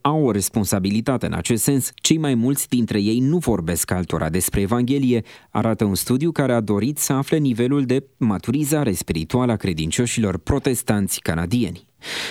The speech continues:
Dintre cei chestionați, patruzeci și trei la sută au confirmat că au o responsabilitate față de ceilalți oameni de a le vorbi despre Dumnezeu și Biblie.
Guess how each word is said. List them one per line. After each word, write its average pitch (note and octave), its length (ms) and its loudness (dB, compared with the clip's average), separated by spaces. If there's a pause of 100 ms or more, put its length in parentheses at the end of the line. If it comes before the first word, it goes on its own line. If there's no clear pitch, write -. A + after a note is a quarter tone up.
(120)
Dintre A#2 300 0
cei D#3 180 2
chestionați, D3 680 0
patruzeci A#2 500 0
și - 80 0
trei F2 200 0
la E2 120 0
sută G2 220 0
au F#2 60 2
confirmat A#2+ 500 0
că C#3 240 2
au D#3+ 200 2
o D#3+ 60 2
responsabilitate B2 960 0
față A#2+ 320 0
de G#2 120 2
ceilalți A2+ 500 0
oameni A2+ 300 2
de G#2 80 0
a G#2 60 2
le G2+ 100 2
vorbi F2 320 -2
despre F2 340 -2
Dumnezeu E2+ 460 0
și G#2 160 0
Biblie. G#2+ 480 -2